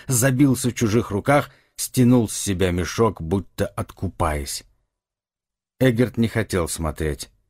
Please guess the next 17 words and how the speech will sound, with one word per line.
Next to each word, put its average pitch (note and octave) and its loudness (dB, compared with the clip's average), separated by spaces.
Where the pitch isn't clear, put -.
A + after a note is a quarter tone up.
И - -2
смотрел, F#2 -2
как - -4
человек G2+ 0
в - 0
одежде G2 0
стражника G#2+ 0
лупит A#2 2
парня G2+ 0
по G#2 -4
голове G2+ 2
его G2+ 0
же G2 -2
мешком. F2+ -2
Потом A2+ 2
послышалось B2 2
надрывное, A#2 2